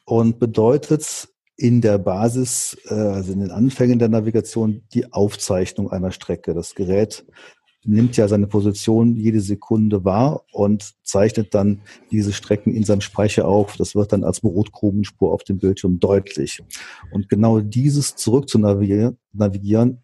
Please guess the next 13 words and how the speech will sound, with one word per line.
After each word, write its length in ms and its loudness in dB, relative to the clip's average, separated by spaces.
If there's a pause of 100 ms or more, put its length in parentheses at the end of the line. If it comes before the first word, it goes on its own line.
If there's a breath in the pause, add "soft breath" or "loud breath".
ist 220 -2
ja 100 2
das, 200 0
was 120 -4
du 120 -8
beschrieben 420 -2
hast 140 -4
unter 440 -2 (340 loud breath)
Track 400 -2
Back, 420 -2
also 280 0
den 560 2 (420)
Track 420 -2